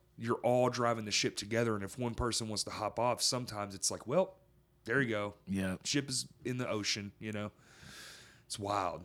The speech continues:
Speaker 2: It
Speaker 1: Do you
Speaker 2: is.
Speaker 1: feel like you've benefited from being just, like,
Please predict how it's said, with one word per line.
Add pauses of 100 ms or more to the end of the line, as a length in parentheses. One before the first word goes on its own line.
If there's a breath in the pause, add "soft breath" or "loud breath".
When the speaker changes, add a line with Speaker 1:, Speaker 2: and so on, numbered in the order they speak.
(120)
Speaker 2:
It (100)
Speaker 1:
Do
you
Speaker 2:
is.
Speaker 1:
feel
like
you've
benefited
from
being
just,
like,